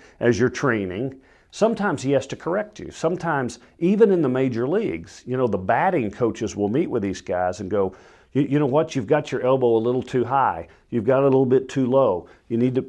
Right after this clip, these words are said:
you need to move the bat up here." He's working with each guy within his swing to get that bat where it needs to be. Baseball is about constant correction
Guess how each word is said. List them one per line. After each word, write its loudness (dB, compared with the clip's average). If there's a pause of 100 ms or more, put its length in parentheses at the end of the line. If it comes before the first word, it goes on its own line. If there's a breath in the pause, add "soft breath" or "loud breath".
you 0
need 2
to 2
move 2
the 2
bat 0
up -6
here." -2 (240 loud breath)
He's -2
working 4
with -2
each -2
guy 2
within 0
his -2
swing -2
to -2
get 0
that -2
bat -2
where -4
it -6
needs -6
to -10
be. -4 (340 loud breath)
Baseball 2
is 0
about -4
constant -4
correction -6